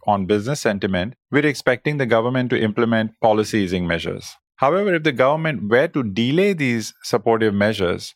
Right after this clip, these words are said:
what will be the implications on your growth forecasts?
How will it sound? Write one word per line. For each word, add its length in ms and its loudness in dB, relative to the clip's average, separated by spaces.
what 180 2
will 140 -2
be 100 2
the 180 0
implications 800 -2
on 180 2
your 140 2
growth 220 0
forecasts? 680 -4